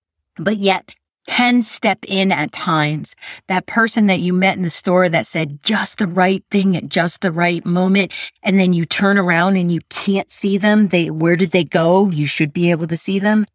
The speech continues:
You just met an angel. The next level up, archangels. Those are, you know, Haniel, Raphael, um, Michael, uh, Uriel, uh, Metatron.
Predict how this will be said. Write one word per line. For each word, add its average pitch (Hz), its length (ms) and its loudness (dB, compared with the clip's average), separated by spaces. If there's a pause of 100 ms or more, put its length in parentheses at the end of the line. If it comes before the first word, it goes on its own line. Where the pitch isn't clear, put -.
(300)
You 143 120 -8
just - 240 -10
met 147 220 -6
an 165 120 -2
angel. 226 420 0 (640)
The 185 120 2
next 196 360 2
level 175 300 4
up, 220 240 2 (300)
archangels. 175 840 -2
Those 160 340 -2
are, 151 400 0
you 165 140 -6
know, 156 280 -4
Haniel, 180 920 2
Raphael, 165 840 2 (400)
um, 147 400 -6 (440)
Michael, 170 840 2 (640)
uh, 147 160 -8 (180)
Uriel, 175 960 2 (720)
uh, 151 420 -6 (640)
Metatron. 185 840 0